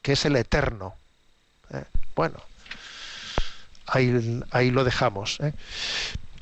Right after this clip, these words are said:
Y vamos a tener en este momento final nuestro rincón del docat, ¿eh? Que vamos ya bastante adelantados.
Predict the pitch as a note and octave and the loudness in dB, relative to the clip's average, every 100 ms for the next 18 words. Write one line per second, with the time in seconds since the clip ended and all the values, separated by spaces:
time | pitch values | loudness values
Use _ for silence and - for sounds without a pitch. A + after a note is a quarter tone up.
0 | - C3+ D3 D#3 C#3+ C#3+ C3+ C#3+ - - | 0 4 4 4 2 2 2 2 0 0
1 | C3+ B2 - C3+ B2+ B2+ C3 C3 - C3 | 2 2 2 4 4 4 2 0 2 2
2 | C#3 C3+ C#3+ D3 - _ - _ _ _ | 2 2 2 0 -8 _ -20 _ _ _
3 | _ _ _ - B2+ A#2+ A#2 B2+ - B2+ | _ _ _ -10 -6 -2 2 2 4 4
4 | B2 B2 A2+ A#2 C#3 C3 B2 A2 - A2 | 4 4 2 2 2 4 2 2 2 2
5 | - G2 - - - D#3 F3+ - - - | 2 0 -2 -6 0 0 -2 -10 -20 -20
6 | - - A#2 A2+ G2+ G2 A2 G#2+ G#2 A#2+ | -18 -2 2 4 2 2 4 4 4 0
7 | G#2+ A2 A2 G#2+ G#2 F#2+ - E3+ E3 E3+ | 2 2 4 4 0 -2 -2 0 2 2
8 | E3+ - | 2 -2